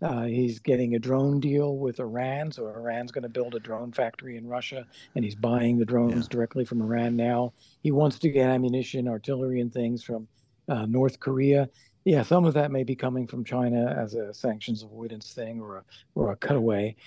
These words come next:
Speaker 1: But the fact is, China could have done a lot more to help Russia in this conflict, and they haven't done so. And I think
Speaker 2: Mm-hmm.
Speaker 1: the, this talk about North Korea is really a demonstration that Putin's in a weak position.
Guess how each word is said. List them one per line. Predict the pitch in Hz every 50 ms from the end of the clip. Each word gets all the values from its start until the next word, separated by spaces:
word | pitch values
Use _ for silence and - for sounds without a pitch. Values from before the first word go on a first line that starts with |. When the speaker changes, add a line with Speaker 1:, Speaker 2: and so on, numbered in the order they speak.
| - - _ _ -
Speaker 1:
But | 156 139 127 120 - -
the | 220 214 190 151 143 147
fact | - 170 180 151 - -
is, | 160 165 165 139 123 113 -
China | - - 147 160 170 175 160
could | - 147
have | 143 131
done | 127 135 120
a | 113 113 110
lot | 113 123 131 151 151
more | 147 143 139 143 139 120 113
to | 110 - 131
help | 104 117 120 113 _
Russia | - 127 120 117 - - - 123 113 110
in | 113 110
this | 110 104 -
conflict, | - 117 104 104 104 - 113 - - _ _ _ _ -
and | 135 120
they | 120 107
haven't | 95 113 135 151 156 135 113
done | - 110 92 92 92
so. | - - 90 87 95 - _ - - - - _ _ _ -
And | 151 117
I | 110 110
think | - 135 123 110 - -
Speaker 2:
Mm-hmm. | 196 190 180 143
Speaker 1:
the, | 123 113 113 -
this | - 127 113 -
talk | - 135 131 113 -
about | 120 123 113 110 -
North | 120 110 107 107 -
Korea | - 113 120 139 139 123 110
is | 107 107
really | 113 127 160 208 202 175 147 123 110
a | 113
demonstration | 110 123 117 113 110 107 - - 123 107 107 - - 117 107 104 _ _ _ _ _ -
that | - 127 -
Putin's | - 139 131 123 120 117 117
in | 113 104
a | 104
weak | 107 107 104 -
position. | - 101 92 107 104 - - -